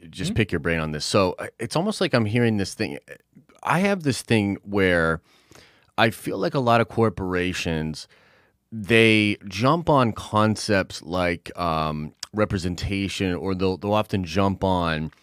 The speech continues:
Speaker 1: things that they think are really trendy, or even if they do think it's a good way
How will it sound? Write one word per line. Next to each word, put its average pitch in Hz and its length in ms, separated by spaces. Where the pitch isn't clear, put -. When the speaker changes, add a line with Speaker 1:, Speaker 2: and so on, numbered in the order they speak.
Speaker 1:
things 120 280
that 101 160
they 95 120
think 101 480
are 82 560
really 110 260
trendy, 101 600
or 90 480
even 160 260
if 131 140
they 107 160
do 107 260
think 107 160
it's 95 100
a 95 60
good 92 400
way 92 460